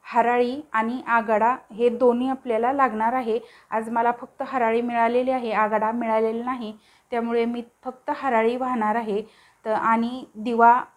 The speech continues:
आपण जे रोज दिवे देवासमोर लावतो, ते दिवे आपल्याला या दिव्यांसमोर लावायचे आहे. प्रथम आरती आणि उदबत्ती लावून घ्यायची आहे. आता आपण प्रथम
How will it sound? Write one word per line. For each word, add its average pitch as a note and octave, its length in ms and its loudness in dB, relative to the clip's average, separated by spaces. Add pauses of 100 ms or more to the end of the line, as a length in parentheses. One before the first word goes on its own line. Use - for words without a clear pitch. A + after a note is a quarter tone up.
(200)
आपण B3+ 300 -4
जे C4 340 4
रोज B3 340 2
दिवे B3 260 0
देवासमोर B3 680 0
लावतो, B3+ 500 -2 (300)
ते B3+ 100 -2
दिवे A#3+ 260 2
आपल्याला A#3 460 2
या B3+ 260 2
दिव्यांसमोर A3+ 720 -2
लावायचे A3+ 480 0
आहे. A3+ 260 -6 (140)
प्रथम A#3 400 -4 (100)
आरती A#3 420 0
आणि A#3+ 520 0
उदबत्ती A3+ 540 -6
लावून A3+ 240 2
घ्यायची A3 320 -6
आहे. G3+ 260 -6 (420)
आता A3 200 -2
आपण A#3+ 340 -2
प्रथम A#3+ 480 -6